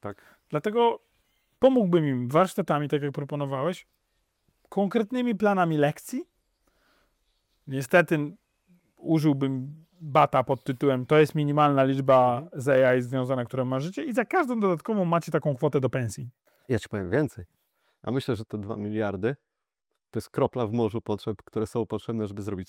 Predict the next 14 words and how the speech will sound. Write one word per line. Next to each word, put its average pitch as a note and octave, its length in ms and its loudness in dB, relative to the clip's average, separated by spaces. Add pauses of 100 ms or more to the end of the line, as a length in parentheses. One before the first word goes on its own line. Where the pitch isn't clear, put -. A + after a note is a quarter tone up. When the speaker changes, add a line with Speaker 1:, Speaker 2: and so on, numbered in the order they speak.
Speaker 1:
to, - 140 0
o A#2+ 80 -12
czym A2+ 140 -10
ty G2+ 100 -14
powiedziałeś. G2 540 -14 (360)
Speaker 2:
Tak. G#2+ 260 -8 (680)
Speaker 1:
I F3 420 4 (340)
tym D#3 200 0
optymistycznym C3 800 -4
akcentem F#3 760 -4 (440)
<laughs> C#4+ 340 -14
zakończymy D3+ 720 0
nasz C3 280 -4
odcinek. C#3 760 -6